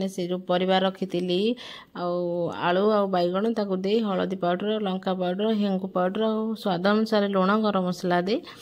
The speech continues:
ବର୍ତ୍ତମାନ କିଛି ସମୟ ପାଇଁ କଭର କରିଦେବି। ଆଉ ଚୁନ ଚୁନ କରି କାଟିକିରି ମେଥି ଶାଗ ତା ଉପରେ ଆଡ଼୍ କରିଦେଲି। ଆଉ ସାଙ୍ଗମାନେ, ଏତେ ସୁନ୍ଦର ହେଇଥିଲା, ଆପଣମାନେ ବିଶ୍ୱାସ କରିବେନି।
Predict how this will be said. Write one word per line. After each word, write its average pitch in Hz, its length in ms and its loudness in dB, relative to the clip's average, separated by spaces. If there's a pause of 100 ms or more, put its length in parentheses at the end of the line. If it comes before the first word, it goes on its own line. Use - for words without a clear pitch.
(300)
ବର୍ତ୍ତମାନ 190 440 4
କିଛି 220 220 2
ସମୟ 190 160 0
ପାଇଁ 180 160 0
କଭର 175 320 4
କରିଦେବି। 208 300 2
ଆଉ 240 140 4
ଚୁନ 202 240 0
ଚୁନ 180 200 2
କରି 170 160 2
କାଟିକିରି 175 480 0
ମେଥି 190 280 -2
ଶାଗ 220 280 2
ତା 226 180 -2
ଉପରେ 165 380 0
ଆଡ଼୍ 175 220 0
କରିଦେଲି। 240 380 2 (280)
ଆଉ - 140 -4
ସାଙ୍ଗମାନେ, 269 420 4
ଏତେ 226 200 4
ସୁନ୍ଦର 233 440 4
ହେଇଥିଲା, 247 340 8
ଆପଣମାନେ 233 420 4
ବିଶ୍ୱାସ 220 420 2
କରିବେନି। 226 460 4